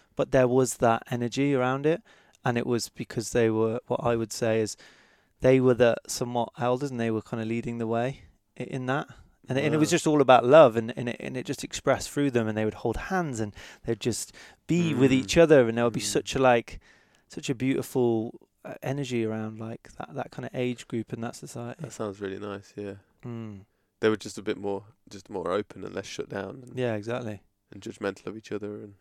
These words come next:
Speaker 2: <laughs>
Speaker 1: Mm.
Speaker 2: all this stuff that we learn, that we wanna undo. And we, and here's, here's, like, we can intellectually get this stuff, but it's, it's,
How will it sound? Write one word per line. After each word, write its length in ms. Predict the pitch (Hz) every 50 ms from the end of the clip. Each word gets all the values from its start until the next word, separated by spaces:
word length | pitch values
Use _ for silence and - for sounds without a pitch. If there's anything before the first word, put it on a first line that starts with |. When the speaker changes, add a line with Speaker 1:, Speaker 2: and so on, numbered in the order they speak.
| _ - -
Speaker 2:
<laughs> 220 | - _ _ -
Speaker 1:
Mm. 360 | 123 123 123 117 113 104 98
Speaker 2:
all 120 | 107 110 104
this 140 | 101 95 -
stuff 320 | - - 104 101 - _ _ _ _ -
that 120 | - - -
we 60 | 104
learn, 360 | 104 107 110 107 107 104 - - _ _ _ _ _ _ _ _
that 100 | - 107 117
we 60 | 123
wanna 240 | 120 139 143 147 113
undo. 400 | 113 127 127 143 151 156 135 110
And 100 | 113 113
we, 80 | 123 117 - -
and 120 | 110 123
here's, 280 | 120 127 135 131 117 - -
here's, 400 | 120 123 123 113 104 104 - - _ _ _ _ _ _ _ _ _ _ _ _ _ _ _ _ -
like, 100 | - 92
we 80 | 113 110
can 120 | - 120 123
intellectually 680 | 120 117 - 120 120 131 135 - - - - 113 104
get 180 | 101 107 - - -
this 140 | 104 101 -
stuff, 420 | - - - - - - - - _ _ _ _ _ _ _ _ _ _ _ _ _ _ -
but 100 | 113 113
it's, 220 | 90 - - - -
it's, 240 | - 82 85 -